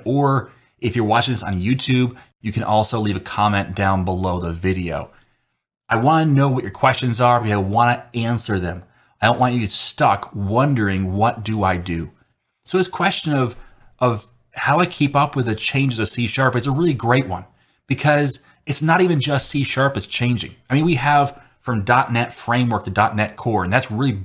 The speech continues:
blowing people's minds. But that's not it, because we're also going to dot net five and dot net six, and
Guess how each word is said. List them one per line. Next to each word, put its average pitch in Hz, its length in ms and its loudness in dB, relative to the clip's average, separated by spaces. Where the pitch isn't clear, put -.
blowing 131 440 2
people's 117 260 -2
minds. 104 480 0
But 131 400 0
that's 131 200 0
not 139 220 4
it, 165 180 0
because 110 220 0
we're 110 140 2
also 127 160 2
going 127 140 0
to 107 40 0
dot 123 260 2
net 120 160 0
five 123 440 2
and 98 120 -2
dot 123 200 4
net 117 180 -4
six, - 460 -4
and 104 240 0